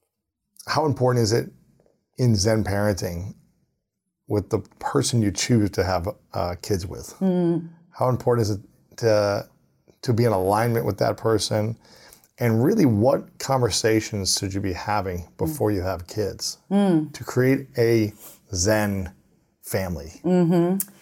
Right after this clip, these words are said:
Speaker 2: Um, I would say it's hugely important because you're going to be forever connected. So I obviously have a lot of friends now who are divorced, and they
Speaker 1: How
Speaker 2: are
Speaker 1: many,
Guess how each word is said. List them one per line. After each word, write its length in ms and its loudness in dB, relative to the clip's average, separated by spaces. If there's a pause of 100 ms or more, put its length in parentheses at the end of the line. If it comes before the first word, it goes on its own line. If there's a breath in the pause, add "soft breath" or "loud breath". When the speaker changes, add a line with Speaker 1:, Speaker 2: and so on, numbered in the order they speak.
(420 soft breath)
Speaker 2:
Um, 460 6 (380 loud breath)
I 180 6
would 180 6
say 560 6
it's 420 0
hugely 360 6
important 460 2
because 320 4
you're 160 6
going 180 6
to 100 6
be 100 0
forever 360 2
connected. 600 -4 (280)
So 380 6 (100)
I 240 4
obviously 300 2
have 120 0
a 60 0
lot 220 4
of 60 -6
friends 300 0
now 200 2
who 180 0
are 100 6
divorced, 560 0 (540 soft breath)
and 540 4 (140)
they 340 4
Speaker 1:
How 120 6
Speaker 2:
are 40 6
Speaker 1:
many, 120 6